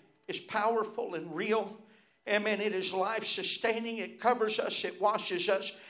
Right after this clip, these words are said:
And it cleanses us by the blood of Jesus Christ. And to him, any other way will not work. Will not work. It won't. Amen. I know today that, uh,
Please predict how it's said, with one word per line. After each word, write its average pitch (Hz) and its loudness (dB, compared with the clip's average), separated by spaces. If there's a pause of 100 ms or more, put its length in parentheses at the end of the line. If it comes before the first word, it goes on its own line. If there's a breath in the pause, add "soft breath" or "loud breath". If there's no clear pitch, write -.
(160 loud breath)
And 190 0
it 175 -6
cleanses 196 0
us 190 2
by 180 0
the 175 0
blood 180 0
of 202 -6
Jesus 190 -2
Christ. - -4 (460 loud breath)
And 214 0
to 269 0
him, 220 -2 (100)
any 247 -4
other 247 2
way 226 -2
will 240 -2
not 247 -8
work. - -6 (1300)
Will 277 -2
not 277 -8
work. 349 -10 (560)
It - -20
won't. 359 -12 (1040)
Amen. 208 -6
I 208 -4
know 208 -6
today 180 -6
that, - -14
uh, - -12